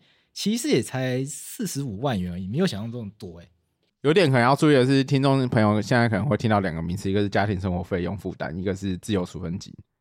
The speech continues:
Speaker 2: 对，那自由处分金在法条其实本来就有写说是家庭生活费用负担以外的钱，所以等于二审它其实是去解释说，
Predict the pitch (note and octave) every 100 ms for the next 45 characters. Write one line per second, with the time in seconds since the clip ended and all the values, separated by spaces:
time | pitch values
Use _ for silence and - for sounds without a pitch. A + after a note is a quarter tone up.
0 | _ - - - _ _ - C#3 - C#3+
1 | B2 A2+ A#2 A2+ A2 A#2 A#2 F#2+ F#2+ F#2
2 | G2 G#2+ G2+ F2+ F2 - D3 G2+ G2+ -
3 | C#2+ - F2+ F#2 A2+ - A2+ G#2 G#2+ -
4 | F2+ F2 - G2 G#2 D#2 F#2+ G2 F#2+ F#2
5 | F#2 G#2+ F#2+ F#2 - _ _ _ _ -
6 | G#2+ E2+ C#3 F#2+ D#2+ - - - _ _
7 | _ _ _ _ _ _ D#3+ D3+ A#2 A2
8 | F3+ C3 - F2+ A#2+ G2+ F#2 G2 A2+ A2
9 | G2 A#2 - E2+ F#2 G#2+ F#2+ G2+ F#2